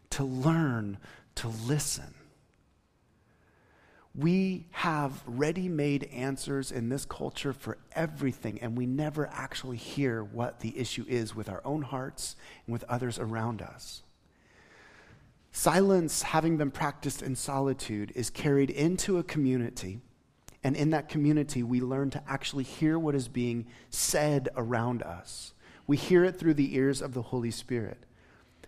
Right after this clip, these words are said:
Silence reminds us and trains us that this little tongue is like a little, James says, rudder on a massive ship. It moves big things easily.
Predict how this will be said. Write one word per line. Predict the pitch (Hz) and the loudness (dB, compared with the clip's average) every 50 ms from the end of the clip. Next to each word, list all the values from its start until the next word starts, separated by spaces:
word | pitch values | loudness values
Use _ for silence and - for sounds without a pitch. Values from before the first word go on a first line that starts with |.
| - - - | -20 -20 -10
Silence | - - - - 160 175 190 190 190 185 175 - - | -6 0 2 6 8 10 10 10 10 10 8 4 4
reminds | 160 160 156 156 156 160 170 175 165 151 | 4 6 6 6 6 6 6 6 6 6
us | 143 - - | 4 4 2
and | 131 123 | 0 0
trains | - - 160 160 165 160 139 | 2 4 6 6 6 6 4
us | 123 - | 0 -2
that | - 127 - | -4 0 2
this | - 160 156 - - | 2 2 2 2 2
little | 165 165 156 151 143 | 2 4 4 2 2
tongue | - - - 160 156 156 160 160 165 170 170 - - - - - - | -2 -2 2 4 6 6 6 6 4 0 -2 -6 -10 -16 -10 0 0
is | 147 - | 4 8
like | 156 147 139 139 | 8 8 8 6
a | 131 | 4
little, | 131 135 147 160 170 175 180 185 185 185 - | 4 6 6 6 6 8 6 6 4 2 0
James | 127 131 147 147 151 151 156 151 - - - | 2 6 6 8 8 6 6 4 2 -2 -4
says, | - - 151 135 135 139 131 123 | -2 2 4 6 6 6 4 0
rudder | 113 110 135 135 139 143 143 143 | 2 6 6 8 8 8 6 4
on | 139 127 120 | 4 2 0
a | 113 | -2
massive | 104 110 117 123 131 127 123 - - 117 104 - | -2 0 2 2 2 2 2 0 -2 -4 -6 -6
ship. | - - - 90 76 - - - - _ _ - _ - | -6 -4 -4 -4 -6 -8 -14 -20 -20 _ _ -20 _ 8
It | 180 180 185 185 - | 8 8 8 6 2
moves | 160 151 151 160 165 170 175 185 196 202 202 196 190 185 185 180 165 147 143 - - - 143 131 117 110 - | 0 2 4 6 8 10 12 12 12 12 12 12 12 12 10 10 8 4 0 -2 -4 -6 -8 -10 -10 0 8
big | - 175 170 170 170 147 139 - - | 10 12 12 12 12 10 6 -2 -6
things | - - - 175 165 156 151 147 147 147 147 139 123 - - - | -8 -6 2 6 6 8 8 8 8 6 6 4 2 -4 -4 0
easily. | 170 170 180 170 156 143 117 110 98 95 - | 2 4 4 6 6 4 4 2 -2 -6 -10